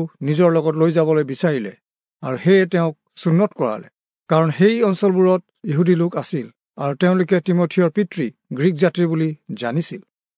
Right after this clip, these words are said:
পাছত তেওঁলোক নগৰবোৰৰ মাজেদি যাওঁতে জেৰুচালেমত পাচনি আৰু পৰিচাৰকসকলে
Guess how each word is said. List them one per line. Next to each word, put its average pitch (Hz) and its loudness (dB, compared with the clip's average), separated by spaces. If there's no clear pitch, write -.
পাছত 160 2
তেওঁলোক 202 2
নগৰবোৰৰ 185 2
মাজেদি 175 2
যাওঁতে 156 -2
জেৰুচালেমত 170 0
পাচনি 165 -2
আৰু - -10
পৰিচাৰকসকলে 160 -2